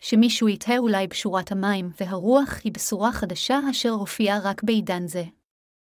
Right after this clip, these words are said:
אך זה לא נכון. אני אראה לכם עתה באמצעות כתבי הקודש שבשורת המים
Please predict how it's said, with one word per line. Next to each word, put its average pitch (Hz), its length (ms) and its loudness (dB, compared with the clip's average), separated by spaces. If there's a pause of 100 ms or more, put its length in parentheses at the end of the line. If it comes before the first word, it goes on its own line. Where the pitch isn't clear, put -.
(460)
אך 214 160 2
זה 226 140 4
לא 233 120 4
נכון. 202 460 0 (1080)
אני 277 240 8
אראה 220 200 4
לכם 208 320 0
עתה 208 260 0
באמצעות 190 560 -4
כתבי 208 280 -6
הקודש 220 540 -2
שבשורת 196 520 -4
המים 196 420 -2